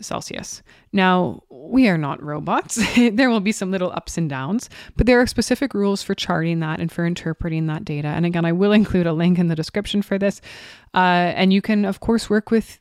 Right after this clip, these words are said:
I, hopefully your medical, uh, provider, your healthcare providers. But if not them, you can work with various kind of coaches out there. There are cer-, there are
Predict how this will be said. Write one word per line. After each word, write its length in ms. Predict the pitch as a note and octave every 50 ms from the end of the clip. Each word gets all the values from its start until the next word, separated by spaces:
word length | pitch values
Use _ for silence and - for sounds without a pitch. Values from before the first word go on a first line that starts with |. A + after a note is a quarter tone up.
| _ _ -
I, 180 | F3 F3+ F#3+ -
hopefully 600 | - - - C4 B3+ - - - D4+ D4 D4+ D4+ D4
your 180 | C#4+ C#4+ C#4
medical, 640 | C4+ C4+ C#4 C#4+ C#4+ - - C#4+ C#4+ C#4+ C#4+ C4+ - _ _ -
uh, 320 | - A#3+ A#3 A#3 A#3 A#3 A3+ A3
provider, 600 | - - A#3+ A3+ - B3 A#3+ A#3 A#3 A#3+ A#3 A#3 A3+
your 80 | G3+
healthcare 400 | F#3 G#3+ G#3+ - - - A3+ G#3+
providers. 480 | - - A3 - G#3+ G#3 G#3 G#3 G#3 - - - - - - -
But 100 | A#3 A#3
if 140 | B3 -
not 220 | A#3 A3 G#3 G3+ G#3
them, 260 | A3+ A3+ A3+ A3+ A3+
you 240 | G#3 C3+ G3+ G3+ F#3+
can 240 | - G#3 G3 F#3+ F#3+
work 240 | F#3+ F#3+ F#3+ -
with 280 | - - F#3 F3+ F3+ - -
various 400 | E3+ F3 F3 F3 F3 F3 E3+ -
kind 180 | - F#3 F3
of 140 | F3 E3+ -
coaches 320 | - F3+ E3 - - D#3+ E3
out 140 | E3 -
there. 120 | - E3 E3
There 140 | E3 E3+ F3
are 60 | F3
cer-, 260 | - - A3 G#3 G3+
there 200 | G3 G3 G3 G3
are 280 | G3+ G3+ G3+ G3+ G3+